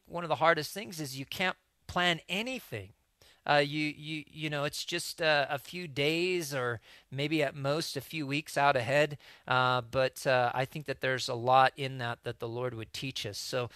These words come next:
uh, great question, uh, on that. And, and I imagine that I'm not the only one, uh, that is experiencing,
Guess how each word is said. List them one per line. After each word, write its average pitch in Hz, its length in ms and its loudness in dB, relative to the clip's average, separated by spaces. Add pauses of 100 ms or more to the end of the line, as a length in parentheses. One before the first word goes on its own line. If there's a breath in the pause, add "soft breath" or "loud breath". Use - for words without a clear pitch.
(200 soft breath)
uh, 120 300 2
great 160 240 0
question, 170 720 0
uh, 139 400 0
on 147 300 2
that. 151 300 10
And, 135 280 -2
and 131 220 -4
I 123 180 0
imagine 143 680 0
that 131 140 2
I'm 135 220 4
not 147 220 -2
the 131 140 -4
only 170 300 0
one, 131 300 -4 (340 loud breath)
uh, 123 200 4
that 127 240 2
is 120 180 -4
experiencing, 143 960 -4